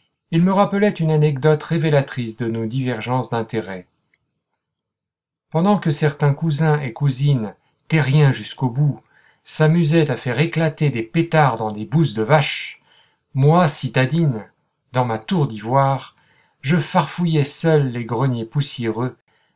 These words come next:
à la recherche de vieux livres du dix-neuvième siècle. Qu'on veuille me pardonner toutefois de ne pas en révéler davantage sur mes parents.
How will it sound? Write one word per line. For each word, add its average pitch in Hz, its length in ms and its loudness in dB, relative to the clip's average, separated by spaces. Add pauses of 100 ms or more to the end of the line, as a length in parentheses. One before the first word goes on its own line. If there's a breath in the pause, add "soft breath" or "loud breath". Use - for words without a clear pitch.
(160)
à 156 140 4
la 151 120 4
recherche 143 600 2
de 120 160 -4
vieux 117 320 -2
livres 110 420 -6
du 104 160 -10
dix-neuvième 107 540 -8
siècle. - 480 -16 (1500)
Qu'on 180 160 2
veuille 190 280 2
me 170 140 2
pardonner 151 520 2
toutefois 135 600 -2 (480 soft breath)
de 156 120 0
ne 175 100 2
pas 190 240 2
en 165 80 2
révéler 151 400 2
davantage 127 640 2
sur 113 160 -6
mes 110 140 -4
parents. 101 420 -2